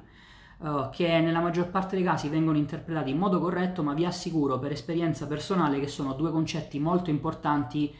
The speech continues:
per avere successo, per cui, eh, eliminiamo questa notifica, eh, per cui sono assolutamente molto importanti. Anzi, vi chiedo sin da subito una cortesia,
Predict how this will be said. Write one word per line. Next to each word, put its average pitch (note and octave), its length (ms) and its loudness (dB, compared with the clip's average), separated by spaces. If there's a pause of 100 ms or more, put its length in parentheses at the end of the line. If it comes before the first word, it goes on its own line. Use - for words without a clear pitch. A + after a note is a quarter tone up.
(120)
per E3+ 140 0
avere E3+ 280 4
successo, - 680 -6
per C3+ 160 -10
cui, D3 500 2 (400)
eh, B2+ 480 -4
eliminiamo D3+ 360 0
questa C#3 240 -4
notifica, G#3 640 -4 (100)
eh, D3 460 -2
per D#3+ 180 -2
cui F#3 200 4
sono D#3 200 0
assolutamente F3 640 0
molto D3 240 2
importanti. B2 600 -2
Anzi, D3 500 0
vi D#3+ 100 -6
chiedo D#3+ 280 0
sin F3 160 0
da F3 80 2
subito G3 320 2
una D3+ 120 4
cortesia, D3+ 680 0